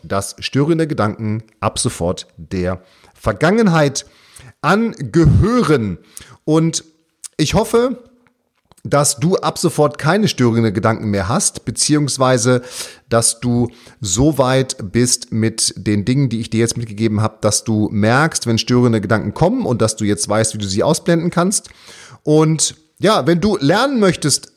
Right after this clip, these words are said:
mental stärker zu werden oder lernen möchtest, wie du dich noch besser auf den Schlag konzentrieren kannst und damit noch konstanter Golf spielen kannst,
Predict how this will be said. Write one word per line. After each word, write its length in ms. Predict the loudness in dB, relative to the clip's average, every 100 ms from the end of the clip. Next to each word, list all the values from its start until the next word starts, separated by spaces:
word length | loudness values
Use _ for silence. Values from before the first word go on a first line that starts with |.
| -8
mental 560 | -2 0 0 0 0
stärker 360 | 0 -2 -2 -2
zu 200 | -2 0
werden 500 | 2 2 0 0 -2
oder 380 | 0 2 2 2
lernen 300 | 2 2 2
möchtest, 440 | 0 0 -4 -4
wie 80 | -4
du 80 | -2
dich 200 | -2 0
noch 180 | 0 2
besser 260 | 0 0
auf 120 | -2
den 120 | -4 -4
Schlag 280 | -2 -2
konzentrieren 540 | 0 -2 -2 -4 -4 -2
kannst 340 | -2 -2 -2
und 100 | -2
damit 240 | -2 -2 0
noch 260 | 0 0
konstanter 460 | -2 -2 0 0 0
Golf 180 | 0 0
spielen 220 | -2 -2
kannst, 360 | -2 -2 -4